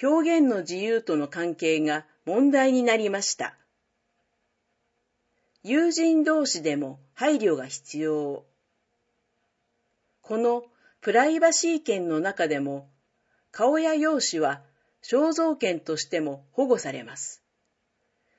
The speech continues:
冒頭の例では、友人は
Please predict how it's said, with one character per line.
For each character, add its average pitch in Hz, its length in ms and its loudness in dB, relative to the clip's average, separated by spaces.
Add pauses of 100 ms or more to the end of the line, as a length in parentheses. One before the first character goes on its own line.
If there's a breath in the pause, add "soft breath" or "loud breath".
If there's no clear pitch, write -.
(240)
冒 302 220 2
頭 311 220 0
の 294 160 2
例 285 200 4
で 170 140 0
は、 143 220 -4 (500)
友 294 240 -2
人 294 300 0
は 269 200 0